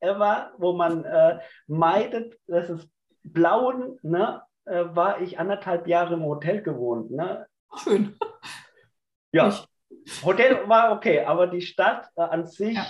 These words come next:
Speaker 1: kann man, äh, abends meiden, ne?
Speaker 2: Ja.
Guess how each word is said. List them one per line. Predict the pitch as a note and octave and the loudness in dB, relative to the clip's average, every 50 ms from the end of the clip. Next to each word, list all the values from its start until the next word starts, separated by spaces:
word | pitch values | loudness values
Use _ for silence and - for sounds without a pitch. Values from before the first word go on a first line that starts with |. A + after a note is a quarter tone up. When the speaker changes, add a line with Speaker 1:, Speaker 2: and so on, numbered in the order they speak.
| - - _ _ _ - | -12 -18 _ _ _ -10
Speaker 1:
kann | - - G3 | -4 -2 0
man, | F#3+ F#3+ F#3+ F#3+ F#3+ F3+ | 2 2 2 2 0 0
äh, | F3 F3+ F3+ F3+ F3+ F3+ F3+ - - - - _ | 2 2 4 4 2 2 0 -4 -10 -16 -20 _
abends | - - C#3+ D3+ E3+ G3 F#3 F3+ E3+ - - _ _ _ - | -6 -4 -2 -2 -2 -2 -4 -8 -8 -10 -16 _ _ _ -8
meiden, | D3+ C#3 C3+ B2+ A#2 A#2 - - - - - - _ _ _ _ - | -4 -2 0 0 0 -2 -4 -8 -14 -16 -16 -18 _ _ _ _ -2
ne? | D3+ D#3 | 0 2
Speaker 2:
Ja. | - - - - - | 2 0 -2 -10 -18